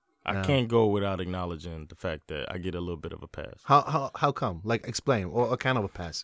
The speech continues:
Speaker 1: I get a pass because I think, uh, a lot of people have seen Ameri-, stand-up, their introduction to stand-up has been seen in American.
Speaker 2: Okay.
Speaker 1: So in the Swedish audience, when they see me,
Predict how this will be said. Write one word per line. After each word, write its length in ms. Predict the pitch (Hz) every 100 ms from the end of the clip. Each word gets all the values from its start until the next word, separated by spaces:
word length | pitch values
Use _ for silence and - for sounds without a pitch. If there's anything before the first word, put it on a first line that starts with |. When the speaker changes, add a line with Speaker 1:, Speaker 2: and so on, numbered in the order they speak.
| -
Speaker 1:
I 60 | 117
get 200 | 131 147
a 60 | 127
pass 440 | 139 127 123 110
because 520 | 98 92 104 98 92
I 100 | 95
think, 320 | 98 113 95
uh, 140 | 95 90
a 40 | 98
lot 100 | 117
of 60 |
people 240 | 113 107 101
have 120 | 90
seen 360 | 101 95 92 90
Ameri-, 400 | 90 87 76 85
stand-up, 400 | - 95 92 90
their 160 | 101
introduction 480 | - 104 101 98 -
to 60 | 92
stand-up 320 | 98 95 87
has 120 | 82
been 200 | 80 87
seen 260 | - 92 90
in 100 | 87
American. 560 | 92 98 - 98 92 - _
Speaker 2:
Okay. 300 | 95 92 - 85 -
Speaker 1:
So 340 | - 101 92
in 280 | 90 87 69
the 80 | 92
Swedish 340 | 117 110 92 -
audience, 380 | 113 104 90
when 120 | 90 92
they 120 | 90
see 200 | - 92
me, 320 | 90 85 82